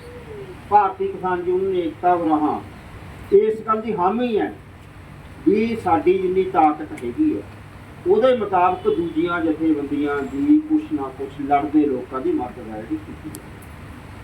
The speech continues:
ਚਾਹੇ ਉਹ ਬਿਜਲੀ ਮੁਲਾਜ਼ਮ ਨੇ, ਉਹਨਾਂ ਦੇ ਧਰਨਿਆਂ 'ਚ ਅਸੀਂ ਜਾਂਦੇ ਹਾਂ, ਚਾਹੇ ਕੋਈ ਠੇਕੇ 'ਤੇ ਲੱਗੇ ਨੇ,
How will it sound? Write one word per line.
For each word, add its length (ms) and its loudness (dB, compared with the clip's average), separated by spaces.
ਚਾਹੇ 300 6
ਉਹ 120 6
ਬਿਜਲੀ 340 2
ਮੁਲਾਜ਼ਮ 420 4
ਨੇ, 220 -2
ਉਹਨਾਂ 240 2
ਦੇ 140 2
ਧਰਨਿਆਂ 380 0
'ਚ 100 -6
ਅਸੀਂ 160 2
ਜਾਂਦੇ 380 -4
ਹਾਂ, 80 -6
ਚਾਹੇ 260 6
ਕੋਈ 300 2
ਠੇਕੇ 460 6
'ਤੇ 100 0
ਲੱਗੇ 360 4
ਨੇ, 160 2